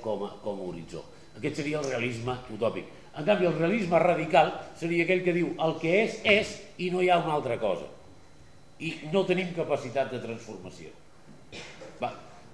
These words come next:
aleshores, aquí ja es veu, són dues postures absolutament diferents. Resumim amb una cosa, és dir, evidentment que per fer qualsevol cosa cal tenir els peus a terra, però si a més dels peus també hi posem el cap, aleshores no fem res. És, vull dir, o sigui,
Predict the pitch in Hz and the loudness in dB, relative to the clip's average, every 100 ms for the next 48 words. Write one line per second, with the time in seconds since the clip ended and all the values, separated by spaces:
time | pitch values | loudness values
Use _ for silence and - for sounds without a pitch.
0 | - 113 107 117 135 - - - - - | -4 -2 0 2 2 0 -12 -18 -12 -6
1 | 110 123 135 - 113 110 117 123 - - | -2 -2 -4 -4 -4 0 0 0 -4 -8
2 | 113 117 113 120 - 120 120 113 107 113 | -6 -6 -6 -8 -10 -6 -6 -6 -10 -10
3 | 107 110 107 95 107 95 - 127 147 147 | -8 -10 -8 -6 -6 -8 -10 -8 -6 -4
4 | 147 160 160 143 117 110 165 123 120 147 | -4 -6 -6 -4 -4 -2 -2 -2 -2 -2
5 | - - - - - - - - 147 147 | -4 -12 -18 -18 -18 -20 -10 0 2 2
6 | 139 123 226 - 147 139 131 120 123 127 | 0 -2 -4 -4 -4 -4 -4 -4 -6 -4
7 | 120 113 120 113 117 101 104 104 - 101 | -4 -2 -4 -2 -2 -4 -4 -8 -6 -4
8 | 95 95 95 - - - - - - - | -2 0 0 0 -6 -12 -16 -18 -20 -12
9 | 110 104 104 90 104 107 113 - 135 - | -8 -6 -6 -8 -8 -8 -8 -4 -6 -4
10 | 104 113 113 117 113 107 113 - - - | -8 -8 -6 -6 -6 -4 -6 -6 -14 -20
11 | - - - 101 98 107 117 107 104 87 | -20 -14 -8 -6 -6 -6 -8 -8 -10 -10
12 | 76 - - - - - - - - 226 | -14 -18 -20 -20 -20 -18 -18 -18 -16 -16
13 | - - 98 - - - - - 123 117 | -16 -16 -14 -14 -16 -16 -16 -6 -2 2
14 | 120 - - | 2 0 -6